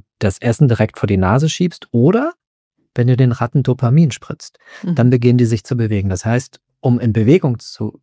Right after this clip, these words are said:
Speaker 1: kommen und brauchen wir Dopamin. Um belohnt zu werden, brauchen wir Dopamin. Das ist eigentlich die Biologie, wie sie so gedacht ist.
Speaker 2: Mhm.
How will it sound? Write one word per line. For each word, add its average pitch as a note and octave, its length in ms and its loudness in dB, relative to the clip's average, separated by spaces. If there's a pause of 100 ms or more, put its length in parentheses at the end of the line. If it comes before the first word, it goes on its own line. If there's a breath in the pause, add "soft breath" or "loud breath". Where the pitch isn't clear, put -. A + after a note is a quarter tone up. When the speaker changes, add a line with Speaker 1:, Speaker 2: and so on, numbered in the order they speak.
(240)
Speaker 1:
kommen A2 480 -2 (500 loud breath)
und A2 560 -2 (200)
brauchen G#2+ 280 -2
wir A2+ 80 2
Dopamin. G#2+ 500 0
Um A#2+ 220 -2
belohnt B2 440 2
zu A2 180 -6
werden, G#2+ 320 -2
brauchen G#2+ 320 -4
wir G#2 80 -2
Dopamin. G2 420 -4
Das C3 220 0
ist - 240 -8 (140)
eigentlich E3 640 0
die C3+ 180 2
Biologie, B2+ 680 2
wie B2+ 120 0
sie A#2+ 120 0
so A2+ 160 -2
gedacht G#2 420 -4
ist. - 320 -12
Speaker 2:
Mhm. E3+ 140 -4